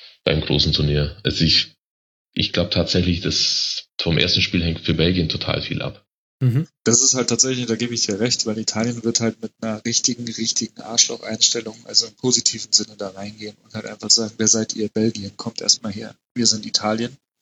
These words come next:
Speaker 3: und wir machen euch jetzt einfach mal neunzig Minuten das Spiel zur Hölle.“ So, und dann wird ge-, wird ge-, ge-, ge-,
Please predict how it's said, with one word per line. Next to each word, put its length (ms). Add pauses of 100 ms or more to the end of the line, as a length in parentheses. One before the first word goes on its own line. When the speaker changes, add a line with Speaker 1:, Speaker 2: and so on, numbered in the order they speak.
(400)
Speaker 3:
und 260
wir 440
machen 260
euch 180
jetzt 240
einfach 220
mal 120
neunzig 360
Minuten 340
das 80
Spiel 260
zur 200
Hölle.“ 240 (640)
So, 260 (100)
und 100
dann 140
wird 200
ge-, 220
wird 180
ge-, 140 (160)
ge-, 180 (220)
ge-, 280